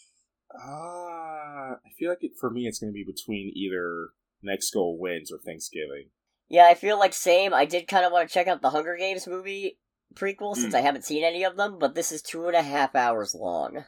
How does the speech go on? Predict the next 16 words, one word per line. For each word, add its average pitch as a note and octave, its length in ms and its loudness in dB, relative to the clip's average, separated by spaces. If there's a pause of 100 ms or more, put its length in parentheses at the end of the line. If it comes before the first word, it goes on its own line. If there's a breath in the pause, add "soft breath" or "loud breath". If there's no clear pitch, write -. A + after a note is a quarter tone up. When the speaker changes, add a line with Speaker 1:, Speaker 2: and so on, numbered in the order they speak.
(480)
Speaker 1:
Oh, - 300 -4
Jesus - 360 -6
Christ, C#2 440 -8
and D2+ 120 -16
yeah. C#2+ 280 -12 (580)
Speaker 2:
And C3+ 140 2
I'm D3 80 2
still D#3 240 0
getting C#3+ 220 2
over C#3+ 220 2
this, C3 220 -2
whatever A#2 300 -2
this F2 180 -8
is, E2 260 -8
so. F#2 520 -2 (500)
Speaker 1:
Right. D2+ 400 -10